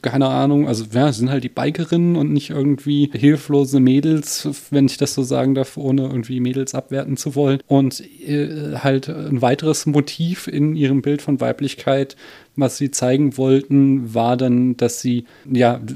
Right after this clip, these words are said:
dass halt Frauen zusammenhalten oder zusammenhalten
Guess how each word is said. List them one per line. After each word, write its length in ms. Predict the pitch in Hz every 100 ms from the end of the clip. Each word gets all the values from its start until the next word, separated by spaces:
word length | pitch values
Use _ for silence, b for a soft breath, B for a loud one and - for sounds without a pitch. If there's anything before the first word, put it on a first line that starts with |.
| 127 131
dass 180 | 131 120
halt 140 | 139 -
Frauen 320 | - 131 135
zusammenhalten 800 | - 131 127 127 - 104 110 107
oder 180 | 110
zusammenhalten 520 | 107 139 127 127 110